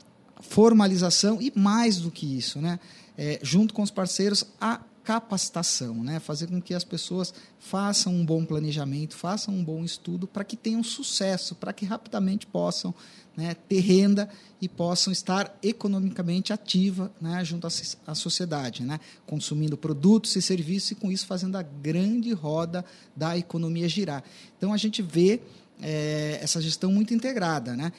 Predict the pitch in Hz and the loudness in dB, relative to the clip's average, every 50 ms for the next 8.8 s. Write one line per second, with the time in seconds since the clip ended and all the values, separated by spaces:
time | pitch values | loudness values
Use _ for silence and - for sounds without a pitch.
0 | - - - 175 190 220 269 277 - - 208 202 220 247 277 - - 294 262 - | -10 -4 0 2 4 4 2 2 2 2 4 4 4 4 2 0 -2 -4 -4 -2
1 | - 247 254 262 277 285 294 294 269 - 220 214 226 226 226 226 240 247 202 175 | 0 2 2 2 2 0 -2 -2 -2 -2 -2 0 0 2 2 2 2 2 4 6
2 | 185 208 226 262 302 294 269 247 - - 226 - 196 180 - - 185 185 208 226 | 6 6 6 6 4 0 -2 -2 -2 -2 -2 -4 -6 -6 -4 -4 -2 -2 -2 -2
3 | 208 180 147 143 175 202 262 277 - - 220 214 - 220 202 190 185 180 170 151 | -4 -4 -6 -4 -2 -2 -2 -4 -4 -6 -6 -6 -2 -2 -2 -2 -2 -2 -2 -2
4 | 180 190 202 202 - 240 220 - 202 208 - - 226 208 - - 196 202 214 - | -2 -2 -4 -4 -6 -8 -8 -6 -6 -8 -6 -6 -8 -8 -6 -4 -4 -4 -4 -6
5 | - - 196 233 262 - 240 214 - 196 185 170 - - - 160 160 160 165 - | -6 -4 -4 -2 -2 -4 -4 -6 -4 -4 -6 -6 -6 -6 -6 -6 -6 -6 -6 -6
6 | - - - - - - - - - - - - 160 160 170 165 - - - 156 | -6 -8 -8 -10 -12 -18 -20 -20 -20 -14 -8 -6 -4 -4 -4 -4 -6 -8 -6 -4
7 | 160 156 156 151 151 151 147 147 143 147 143 143 143 - - - - 190 180 185 | -4 -2 -2 -2 -2 -2 -4 -4 -4 -4 -4 -4 -4 -6 -8 -6 -2 -2 -2 0
8 | - - 196 196 196 190 185 170 165 - - 165 175 190 233 | 0 -2 -2 0 0 0 0 0 0 2 2 2 2 0 0